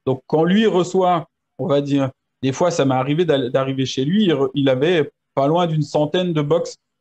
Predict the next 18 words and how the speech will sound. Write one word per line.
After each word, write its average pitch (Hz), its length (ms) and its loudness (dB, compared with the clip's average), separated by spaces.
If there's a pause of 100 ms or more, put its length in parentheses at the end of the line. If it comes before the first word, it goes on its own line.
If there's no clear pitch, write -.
(100)
de 143 80 0
coraux 160 320 2
d'Australie. 170 600 -2 (680)
Donc, 143 200 -2
quand 233 180 2
t'arrives 214 420 0
à 175 60 0
ce 170 140 -6
moment-là 185 500 0 (680)
et 143 120 -4
que - 140 -4
t'es, 156 280 0
on 143 200 2
est 143 120 2
généralement 147 580 0
trois 156 260 0
ou 160 80 -2
quatre, 165 300 -4